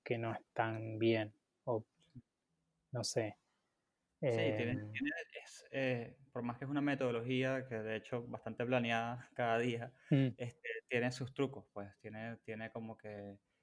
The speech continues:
Speaker 2: tienes que conocerla y saber lo que estás haciendo, más que nada.
Speaker 1: Sí, sí.
Speaker 2: Pero, pero igual,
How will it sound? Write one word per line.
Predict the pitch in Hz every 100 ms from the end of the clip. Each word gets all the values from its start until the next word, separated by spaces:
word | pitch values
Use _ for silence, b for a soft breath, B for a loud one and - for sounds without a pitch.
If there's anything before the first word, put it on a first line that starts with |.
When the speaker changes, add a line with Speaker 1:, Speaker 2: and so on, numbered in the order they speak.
| _ _ _ _ _ _
Speaker 2:
tienes | 139 151
que | 156
conocerla | 113 110 135 131 131
y | 131
saber | 123 110
lo | 120
que | 117
estás | - 110
haciendo, | 117 - 113 107 104 - -
más | 110
que | - 110
nada. | 104 104
Speaker 1:
Sí, | - - 127 117 - _ _ _ -
sí. | - 127
Speaker 2:
Pero, | 120 120 117 113 107 _ _ _
pero | 127 127
igual, | 123 135 131 110